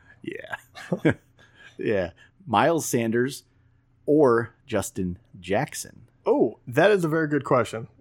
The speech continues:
Speaker 2: Actually, yeah. You can
Speaker 1: Whoa, what do I do here?
Speaker 2: You
Speaker 1: This
Speaker 2: could
Speaker 1: is a
Speaker 2: really,
Speaker 1: good, this is good. Let me
Speaker 2: yeah,
Speaker 1: think
Speaker 2: that,
Speaker 1: this here.
Speaker 2: a very good discussion on that one.
Speaker 1: Um, um,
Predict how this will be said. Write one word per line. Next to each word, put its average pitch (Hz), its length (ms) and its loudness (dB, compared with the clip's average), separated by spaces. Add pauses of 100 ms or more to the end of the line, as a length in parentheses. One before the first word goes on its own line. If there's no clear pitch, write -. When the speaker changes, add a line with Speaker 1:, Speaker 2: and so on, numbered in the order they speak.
(320)
Speaker 2:
Actually, 151 500 2 (300)
yeah. 156 360 4 (500)
You 170 100 2
can 233 160 0
Speaker 1:
Whoa, 160 280 6 (100)
what 160 100 4
do 190 140 2
I 165 80 4
do 170 280 0
here? 196 360 0
Speaker 2:
You 165 160 0
Speaker 1:
This - 160 4
Speaker 2:
could 190 60 2
Speaker 1:
is 147 60 4
a 135 40 4
Speaker 2:
really, 156 260 6
Speaker 1:
good, 135 80 4
this 131 60 -2
is 113 100 -4
good. 117 160 4
Let 98 100 0
me 117 60 0
Speaker 2:
yeah, 127 80 2
Speaker 1:
think 117 120 2
Speaker 2:
that, 131 40 -2
Speaker 1:
this - 160 -6
here. - 120 -4
Speaker 2:
a 127 40 -6
very 151 260 2
good 117 200 0
discussion 110 480 -2
on 107 100 -4
that 107 160 -6
one. 117 100 2
Speaker 1:
Um, 113 420 2 (1000)
um, 104 400 0